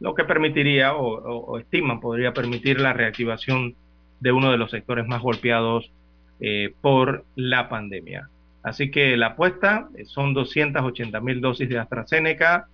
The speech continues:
en remanente que tenemos en el país para la reactivación económica. A través de este programa se espera reactivar muchos empleos suspendidos por la pandemia, según dice el ministro de Turismo, eh,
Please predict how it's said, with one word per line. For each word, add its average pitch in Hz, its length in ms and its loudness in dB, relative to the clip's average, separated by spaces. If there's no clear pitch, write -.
en 110 120 -10
remanente 135 580 0
que 123 100 -4
tenemos 120 320 -4
en 127 80 2
el 127 100 0
país 139 420 2
para 147 300 4
la 135 160 2
reactivación 120 680 -2
económica. 101 640 -10
A 113 180 -2
través 117 240 2
de 127 80 0
este 123 140 -4
programa 120 580 0
se 113 80 -8
espera 123 260 -4
reactivar 117 440 -2
muchos 127 280 -4
empleos 120 380 -2
suspendidos 135 560 0
por 147 160 0
la 151 140 0
pandemia, 156 560 2
según 143 380 0
dice 139 240 -2
el 120 80 -4
ministro 120 400 -6
de 101 60 -4
Turismo, 117 580 -4
eh, 101 1000 -4